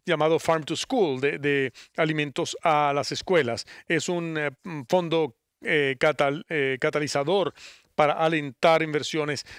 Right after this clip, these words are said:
más importantes, más inteligentes en las escuelas públicas. Y hablando de otras inversiones inteligentes, la cosa es mejorar la, em, eficiencia del gobierno, y hemos creado, eh, hemos adelantado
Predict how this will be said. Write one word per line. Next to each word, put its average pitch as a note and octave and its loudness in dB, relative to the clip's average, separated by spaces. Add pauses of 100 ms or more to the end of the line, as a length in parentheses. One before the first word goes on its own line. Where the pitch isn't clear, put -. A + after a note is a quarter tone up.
(100)
más F3 0
importantes, D#3+ -2
más D3+ -4
inteligentes D#3 -4
en E3 -4
las D#3+ -2 (300)
escuelas D#3 0
públicas. E3 2
Y D3+ -2
hablando F#3 0
de E3+ -2
otras E3 -4
inversiones D3+ -4
inteligentes, D3+ -4 (300)
la D3+ 2
cosa E3 0
es D#3 -2 (300)
mejorar E3+ 2
la, D3+ 0 (140)
em, C3+ -2 (320)
eficiencia E3+ 0
del C#3+ -2
gobierno, D#3 -2 (480)
y F#3+ 0 (340)
hemos D#3 0
creado, D3 0 (480)
eh, D3+ -2
hemos E3+ -6
adelantado D#3 2